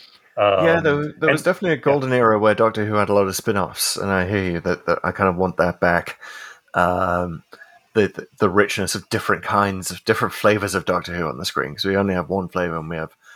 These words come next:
Speaker 1: precious little of it
Speaker 2: Yeah.
Speaker 1: at the moment.
Speaker 2: Did you
Speaker 1: Uh,
Speaker 2: did you
Speaker 1: yeah.
Speaker 2: hear some, some sort of off the wall ideas that, uh, people were putting forward with regard to the next Doctor and how they could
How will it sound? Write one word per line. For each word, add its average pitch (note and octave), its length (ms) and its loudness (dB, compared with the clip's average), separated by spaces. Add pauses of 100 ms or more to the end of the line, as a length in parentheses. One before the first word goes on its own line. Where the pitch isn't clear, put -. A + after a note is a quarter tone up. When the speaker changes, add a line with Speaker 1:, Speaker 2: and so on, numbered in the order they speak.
(120)
Speaker 1:
precious - 360 -2
little F2+ 240 -6
of D#2 140 -6
it D2 120 -10 (380)
Speaker 2:
Yeah. B2 360 2
Speaker 1:
at E2+ 100 -8
the - 80 -14
moment. E2 440 -8 (220)
Speaker 2:
Did E3 180 -2
you E3+ 80 0
Speaker 1:
Uh, F3+ 180 -2
Speaker 2:
did D#3 140 -2
you D#3 80 4
Speaker 1:
yeah. D#3 40 0
Speaker 2:
hear F3 200 2
some, C#3 500 -2
some C3 200 -2
sort D3 180 2
of A#2+ 60 2
off C3+ 200 2
the A#2+ 80 0
wall A#2+ 280 4
ideas C3+ 480 2
that, A#2+ 420 0
uh, A#2+ 60 -6 (100)
people B2+ 280 0
were A#2 140 4
putting A#2+ 260 -2
forward A2+ 720 0 (140)
with A#2+ 200 -6
regard A2 360 4
to - 60 -8
the G2+ 100 0
next G2 220 -2
Doctor B2+ 500 -4 (320)
and G#2+ 500 0
how B2 200 2
they A2+ 120 2
could A2 300 -4